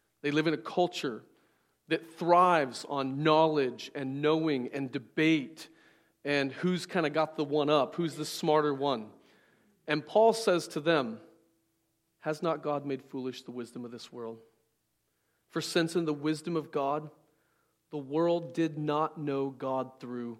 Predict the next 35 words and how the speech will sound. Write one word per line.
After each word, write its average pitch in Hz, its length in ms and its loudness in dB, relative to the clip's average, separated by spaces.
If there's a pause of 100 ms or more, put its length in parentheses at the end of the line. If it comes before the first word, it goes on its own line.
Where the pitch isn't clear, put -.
(140)
wisdom." 120 500 -14 (1200)
In 151 60 -4
other 170 80 4
words, 135 540 -6 (880)
you 165 240 -2
and 180 100 2
I 123 320 -6 (460)
and 135 160 -8 (100)
every 160 220 0
person 147 400 -8
who's 131 160 -8
ever 147 220 -4
existed 135 380 -10
on 127 120 -8
this 143 160 -8
planet 113 400 -12 (720)
will 143 200 0
never 165 540 0
come 170 320 -6
to 160 180 -6
know 151 400 2
God, 127 240 -4
I 127 60 -2
mean 170 180 2
to 165 100 -8
truly 185 520 -4
know 151 320 2
him, 110 340 -10 (720)
because 139 340 -4
of 123 120 -6
your 143 220 0
wisdom 131 420 -6
and 113 80 -8
your 123 160 -6
understanding. 107 640 -10